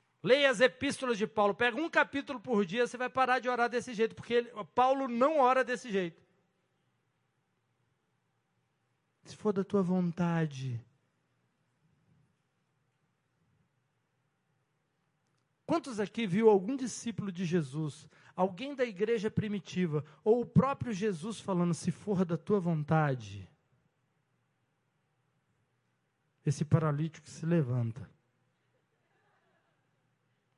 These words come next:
Alguém viu o apóstolo Paulo orando? "Pai, se for da tua vontade, esse leproso vai ficar limpo. Mas se não for, também não vai, não.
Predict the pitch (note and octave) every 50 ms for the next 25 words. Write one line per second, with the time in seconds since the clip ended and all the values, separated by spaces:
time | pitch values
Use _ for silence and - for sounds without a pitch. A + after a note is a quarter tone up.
0 | _ _ _ _ _ _ _ _ _ _ _ _ _ _ _ _ - - F#3+ G3+
1 | F3+ C#4+ D4 B3+ F#3+ G#3+ C#4+ C#4+ B3+ G#3+ - G#3 G3 - - F#3+ E3+ - G3+ G3+
2 | G3 F#3 F3 D#3+ G#3 A3+ G#3+ E3+ C#3+ B2 _ _ _ _ _ _ _ _ _ _
3 | _ - A3 A3+ F3+ - - - A3 F#3+ G3 F#3+ - - - B3+ C4 A3+ F#3 A3+
4 | A3+ G#3 F#3 - F#3+ G3+ G3+ F#3 G#3 - - G#3 G#3+ G#3 G3 - - - G3 G3+
5 | G3+ F3+ E3+ F3+ F#3+ G3 - - - - A3+ A3 F3 C3+ C3 C3 B2+ B2+ - B2+
6 | A#2 G#2+ - _ _ _ _ _ _ _ _ _ _ _ _ _ _ _ _ _
7 | _ _ _ _ _ _ _ _ _ - - - - F3+ F3 E3+ D#3+ C3+ - D3
8 | - E3 E3+ E3 - E3 D#3 D#3+ D#3 D#3 D#3+ D3+ D3 E3 E3 E3 D#3+ D#3 C#3 B2+
9 | B2